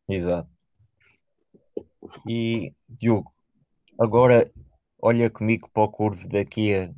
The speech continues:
vinte, trinta anos. Como é que tu vês a tua ilha?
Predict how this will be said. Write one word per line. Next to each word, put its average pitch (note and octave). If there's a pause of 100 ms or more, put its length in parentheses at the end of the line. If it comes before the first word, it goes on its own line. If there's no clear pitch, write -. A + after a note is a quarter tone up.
(120)
vinte, G#2+
trinta G2+
anos. F2 (180)
Como G#2+
é G#2+
que -
tu G#2+
vês G2+
a G2
tua F#2+
ilha? E2